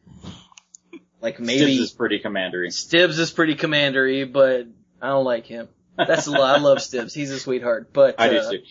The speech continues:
Speaker 2: He's gonna be at, uh, Grand Prix Albuquerque, which is part of the reason I even wanted to go down there, 'cause it's been a while since I've seen him, so that's gonna be exciting too.
Speaker 1: Yeah.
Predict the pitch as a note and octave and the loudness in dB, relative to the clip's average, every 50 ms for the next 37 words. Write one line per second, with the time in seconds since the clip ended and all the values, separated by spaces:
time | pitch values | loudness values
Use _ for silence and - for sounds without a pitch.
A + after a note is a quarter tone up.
0 | - _ - E3+ E3+ G3+ F3+ D3+ D#3 E3 D#3+ D3 - C#3 B2+ A#2 - A2+ A#2+ A#2 | -6 _ 0 0 2 2 2 4 6 6 6 4 2 2 0 2 2 2 0 0
1 | A#2 A2+ A2 A2 G#2+ - - A2+ G2+ - G2+ G2 - G#2 F#2+ - _ _ _ A#2+ | 0 0 0 0 0 -2 -6 -10 -10 -10 -10 -12 -10 -12 -14 -14 _ _ _ -20
2 | A2+ - _ _ - C3 C3+ C3+ B2+ A2 G#2+ A#2 A2+ G2+ G#2+ G#2 G#2 G2+ G2+ G2+ | -20 -20 _ _ 0 2 2 2 2 -2 -4 -4 -4 -2 -2 -2 -2 -2 -4 -6
3 | G2 F#2+ - - G2 F#2 G2 G2 G2+ G2+ F#2+ F2+ - - _ - - G2+ F#2 F#2 | -6 -6 -6 -6 -4 -2 -2 -2 0 -2 -4 -6 -8 -14 _ -18 -14 -12 -8 -4
4 | F#2+ F#2+ F#2+ F#2+ F2+ - - F2+ - G2+ F#2+ - - G2 F#2+ F2+ F2 E2 - - | -2 0 0 0 -2 -4 -8 -14 -16 -16 -16 -14 -12 -12 -12 -12 -12 -12 -12 -10
5 | - F#2 F2 F2 E2+ D#2+ - _ _ _ - G2 - - - G#2+ G2 F#2 F#2+ F2+ | -10 -8 -8 -8 -10 -12 -16 _ _ _ -12 -12 -12 -12 -14 -14 -10 -8 -8 -8
6 | - - G2 F#2+ F#2 F2+ E2 - F#2 F2 E2+ E2 - _ _ _ _ - - D2 | -6 -6 -6 -6 -6 -6 -8 -8 -10 -10 -10 -10 -16 _ _ _ _ -20 -20 -20
7 | D2+ G#2+ A2+ D3 F#3+ A3+ A#3+ A3+ G3 D3+ A2+ A2 G2 B1 G1+ | -20 -18 -16 -16 -14 -14 -14 -14 -12 -12 -12 -12 -14 -16 -18